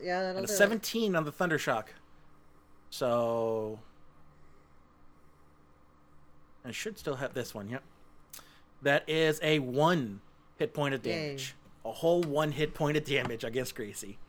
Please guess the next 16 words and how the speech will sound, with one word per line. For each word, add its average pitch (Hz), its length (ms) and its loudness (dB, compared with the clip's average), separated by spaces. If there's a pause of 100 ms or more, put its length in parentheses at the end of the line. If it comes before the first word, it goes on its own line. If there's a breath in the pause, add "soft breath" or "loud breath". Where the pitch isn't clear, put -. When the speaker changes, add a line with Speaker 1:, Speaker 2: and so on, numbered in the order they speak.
(1700 soft breath)
Speaker 2:
And 185 200 4
then 185 120 6
the 175 60 6
last 170 300 6
one 170 160 6
is 143 80 -2
gonna, 151 340 6
going 151 220 6
up 151 80 2
against 147 240 0
Bedrock 143 420 8
is 135 80 2
gonna 135 220 0 (320)
do 135 360 2
Quick 175 160 0
Attack. 196 520 2